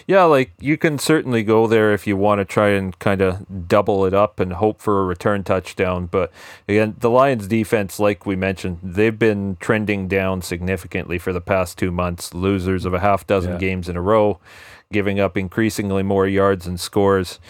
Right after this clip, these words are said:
Speaker 1: And yeah, I, I don't worry too much about stacking my returner with my, uh, defense, especially if it's a situation where the returner is an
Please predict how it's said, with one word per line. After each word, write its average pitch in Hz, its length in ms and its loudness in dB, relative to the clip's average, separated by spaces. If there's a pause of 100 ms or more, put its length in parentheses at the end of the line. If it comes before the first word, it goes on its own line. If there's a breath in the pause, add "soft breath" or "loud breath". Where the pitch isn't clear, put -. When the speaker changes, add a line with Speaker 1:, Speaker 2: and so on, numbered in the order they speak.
(380 loud breath)
Speaker 1:
And 98 440 0 (480)
yeah, 92 200 0
I, 110 380 4
I 123 220 6
don't 117 320 2 (340)
worry 104 420 2
too 113 220 0
much 101 260 2
about 98 340 0
stacking 104 580 0
my 98 140 2
returner 98 680 0
with 92 260 -4
my, 92 520 0
uh, 87 340 -2 (360 loud breath)
defense, 98 520 -2
especially 110 680 2
if 98 160 -2
it's 95 120 -6
a 101 40 -4
situation 101 640 0
where 101 140 2
the 95 80 0
returner 95 600 0
is 90 200 -4
an 90 100 -6